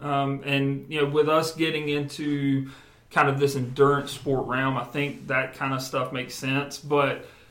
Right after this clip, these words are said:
you know, one of the philosophies I have, and, and it's really coming from an unguided perspective,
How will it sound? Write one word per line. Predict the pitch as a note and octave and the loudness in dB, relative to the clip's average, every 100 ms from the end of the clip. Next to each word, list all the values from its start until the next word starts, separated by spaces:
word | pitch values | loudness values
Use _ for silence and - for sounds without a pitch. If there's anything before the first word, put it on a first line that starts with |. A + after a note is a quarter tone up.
| - | -10
you | D#3+ C#3 | 0 2
know, | C#3 | 4
one | E3+ F#3 | 4 4
of | |
the | E3+ | 2
philosophies | C#3 D3+ D#3 D3 - C#3 C3+ | 2 4 4 2 -2 -2 2
I | C#3 | 2
have, | C#3 C3+ C3+ C3 C3 C3+ - | 4 2 4 2 0 -4 -6
and, | C#3 C#3 C3+ C3 - | 0 2 2 0 -2
and | C#3+ C#3 | 0 2
it's | C3+ | 4
really | D#3+ E3 D3 C#3 C3 - - | 6 8 8 6 4 -2 0
coming | E3+ D#3+ | 2 2
from | C#3+ C#3 | 0 2
an | C3+ | 4
unguided | D3 D3+ C#3 C3+ C3 | 2 4 4 4 2
perspective, | C3 A2+ - D#3 D#3 C#3+ B2 C3 | -4 -6 0 2 2 0 -4 -6